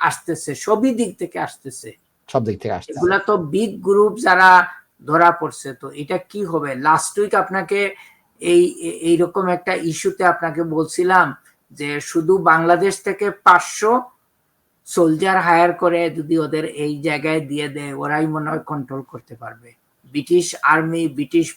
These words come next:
Speaker 1: বর্ডার ফোর্স, ব্রিটিশ ইমিগ্রেশন, everybody has failed। ভাই, তুমি হেল্প নেও, আর ফ্রেঞ্চ, ফ্রান্সের কাছে গিয়ে ভিক্ষা চাওয়ার দরকার নাই, আর এবং ওদেরকে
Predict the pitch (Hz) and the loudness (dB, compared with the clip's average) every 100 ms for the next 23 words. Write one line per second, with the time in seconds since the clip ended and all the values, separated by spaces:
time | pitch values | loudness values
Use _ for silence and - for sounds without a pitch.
0 | 143 147 160 160 - 156 156 - 139 131 | -8 -2 0 -2 0 0 0 -4 -10 -4
1 | 165 156 - 151 147 147 151 156 - 165 | -6 -6 -12 -8 -8 -6 -4 -4 -2 -2
2 | 185 - _ _ _ 147 147 143 160 151 | -2 -8 _ _ _ -6 -6 -2 -2 -2
3 | 131 139 117 131 127 - - 127 120 104 | -6 -8 -10 -10 -10 -12 -14 -8 -8 -8
4 | _ _ _ _ _ _ _ _ _ _ | _ _ _ _ _ _ _ _ _ _
5 | _ _ _ _ 123 143 165 160 - _ | _ _ _ _ 2 4 6 2 -2 _
6 | - 135 147 - 160 190 185 170 180 208 | -8 -6 -6 0 2 2 0 0 2 2
7 | - _ _ _ _ - 127 131 - 147 | 0 _ _ _ _ 2 2 2 -4 -2
8 | 143 143 - 151 147 147 180 180 185 - | -2 -4 0 2 2 2 0 2 2 0
9 | 180 160 170 143 160 - 175 165 165 151 | -2 4 2 4 -2 -2 -2 0 0 0
10 | 156 151 135 - 139 139 139 135 135 131 | -2 -2 -6 -2 -2 -2 -4 -6 -6 -6
11 | 135 131 127 147 - 165 | -6 -6 -4 -6 -2 0